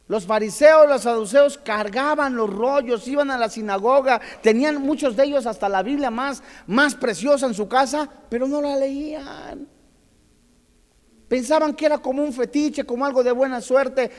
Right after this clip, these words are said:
"Ahí tengo mi Biblia guardada, está grandota, mano, hasta cuatro personas la cargan".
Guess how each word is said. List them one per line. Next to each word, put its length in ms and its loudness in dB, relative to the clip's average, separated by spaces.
"Ahí 160 -2
tengo 380 2
mi 220 -2
Biblia 340 -2
guardada, 480 0
está 300 -6
grandota, 1080 -2
mano, 360 -6
hasta 380 -6
cuatro 1040 -2
personas 600 -2
la 200 -4
cargan". 720 -2